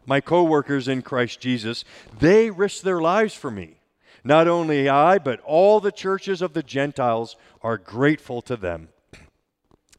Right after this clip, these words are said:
Greet also the church that meets at their house. Greet my dear friend Epaenetus, who was the first convert to Christ in the province of Asia."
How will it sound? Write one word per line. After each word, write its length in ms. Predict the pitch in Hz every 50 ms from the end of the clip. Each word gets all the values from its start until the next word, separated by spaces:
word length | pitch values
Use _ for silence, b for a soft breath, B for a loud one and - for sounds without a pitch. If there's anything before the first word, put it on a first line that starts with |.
| B B B B B B
Greet 240 | - 160 180 190 175
also 320 | 175 180 165 - 185 180
the 120 | 160 165 156
church 460 | - - - 175 185 190 180 - -
that 200 | 147 151 143 135
meets 380 | 135 147 156 165 170 - -
at 180 | 147 139 135 -
their 160 | 147 135 127
house. 680 | 107 120 139 139 127 104 - - - - - - - _ _ b b b b b b _
Greet 280 | - 156 196 208 175
my 200 | 160 170 165 165
dear 360 | 147 120 - 175 196 202 202 185
friend 440 | - - - 185 170 156 135 127 139
Epaenetus, 760 | 151 - 160 147 143 147 151 143 127 113 - - - - b b b b b b b b b
who 140 | 165 180 190
was 260 | 185 185 185 180 151
the 140 | 151 175 175
first 720 | - - _ 220 247 269 269 233 - - - - - - -
convert 640 | - - 185 214 233 233 226 208 208 220 220 - _
to 100 | - 180
Christ 680 | - - - - 190 202 214 226 214 - - - - b b b b b b
in 160 | - 160 156 156
the 100 | 147 262
province 720 | - - - 185 185 190 196 202 185 196 202 196 - -
of 180 | 165 170 160 156 - -
Asia." 640 | - 202 233 247 233 202 151 131 135 104 82 73